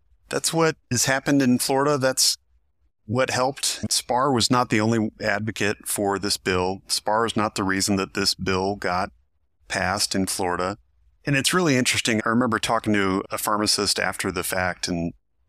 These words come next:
said, "Do you really think that all of the pharmacy organizations," 'cause I could just see what I could see. I was focused on, "Hey, there's a committee coming up. Jesse's gonna go up there and speak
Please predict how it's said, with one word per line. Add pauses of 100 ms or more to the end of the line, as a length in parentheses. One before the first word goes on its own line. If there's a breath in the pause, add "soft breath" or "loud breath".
said,
"Do
you
really
think
that (240)
all
of
the
pharmacy
organizations,"
'cause
I
could
just
see
what
I
could
see. (160)
I
was
focused
on, (500)
"Hey,
there's
a
committee
coming
up. (160)
Jesse's
gonna
go
up
there
and
speak